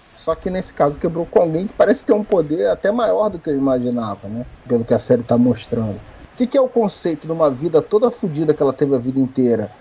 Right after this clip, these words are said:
O modelo dela de perfeição são aquelas séries bobinhas que ela assistia, cara. Aquilo dali pra ela é a realidade perfeita que ela nunca conseguiu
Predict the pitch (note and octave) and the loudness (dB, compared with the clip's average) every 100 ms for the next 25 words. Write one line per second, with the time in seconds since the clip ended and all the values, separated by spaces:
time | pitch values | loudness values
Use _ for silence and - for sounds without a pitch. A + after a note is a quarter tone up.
0 | - E3 A3 F#3 B3+ A#3 A3 G#3 G3+ G#3+ | -4 0 2 2 0 2 2 0 -2 -2
1 | G#3+ G#3 - B3+ D4 D4 D4+ E4 - D#4+ | 0 -2 -2 -4 0 0 2 0 -2 0
2 | D#4 C4+ E4+ D#4 F4+ F#4+ - E4+ - F4 | 0 0 -4 -6 -6 -6 2 2 2 -4
3 | - - F4 F4 - - - - - - | -12 -8 0 0 0 -8 -10 -20 -20 -10
4 | D3+ A#3+ C4 A#3 A#3 A#3 A#3 G3 G#3+ B3+ | -4 -2 0 0 -2 -2 0 2 0 0
5 | B3+ B3+ C#4 C#4+ C#4 C4+ - C#4 - C4+ | 0 0 -2 0 -2 -2 -6 -10 -6 -4
6 | C4+ C#4+ C#4+ B3+ C#4 C#4+ D4+ C4+ A#3+ | -2 0 0 0 0 0 -2 -6 -8